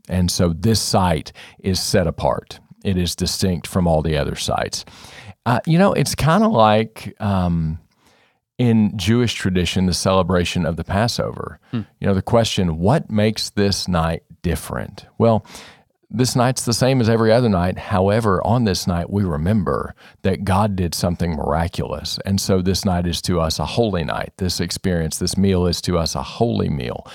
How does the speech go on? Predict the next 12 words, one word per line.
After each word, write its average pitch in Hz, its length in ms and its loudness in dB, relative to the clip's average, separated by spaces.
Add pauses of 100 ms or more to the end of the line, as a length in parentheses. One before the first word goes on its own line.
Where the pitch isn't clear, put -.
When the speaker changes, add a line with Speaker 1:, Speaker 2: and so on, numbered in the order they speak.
(340)
Speaker 1:
And, 90 420 0
and 90 220 -2
the 80 60 -2
same 98 340 0
is 73 160 -4
true, 80 560 -4 (160)
uh, 73 380 -4 (120)
about 80 360 -2
sacred 80 420 -2
spaces. - 520 -4
So 98 160 0
right, 95 300 2